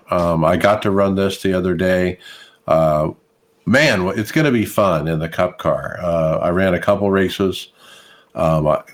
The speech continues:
I was able to keep it off the wall. You do have to slow it down a little bit getting in, and, uh,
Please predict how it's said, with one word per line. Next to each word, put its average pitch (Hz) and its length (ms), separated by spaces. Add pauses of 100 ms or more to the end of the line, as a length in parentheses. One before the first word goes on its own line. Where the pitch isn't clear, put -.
(120)
I 90 240
was 98 160
able 170 200
to 160 80
keep 151 260
it 131 80
off 127 220
the 107 100
wall. 107 280
You 92 180
do 110 120
have 123 160
to 107 100
slow 107 360
it 95 100
down 104 300
a 101 80
little 113 340
bit 120 280
getting 110 260
in, 110 300
and, 78 280 (640)
uh, 80 240